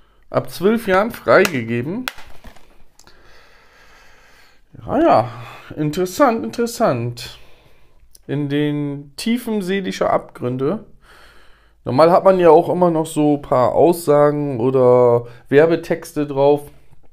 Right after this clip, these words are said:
Gar nichts. Regisseur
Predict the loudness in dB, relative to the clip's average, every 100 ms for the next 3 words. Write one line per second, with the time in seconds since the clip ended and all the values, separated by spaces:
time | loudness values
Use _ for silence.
0 | -20 -16 -12 -6 -4 2 2 4 0 -4
1 | -8 -16 -20 -20 -20 -20 _ -20 _ _
2 | _ _ _ -20 _ _ _ _ _ _
3 | _ -12 -10 -8 -10 -10 -8 -6 -8 -12
4 | -14 -8 -6 -2 -4 2 4 8 6 4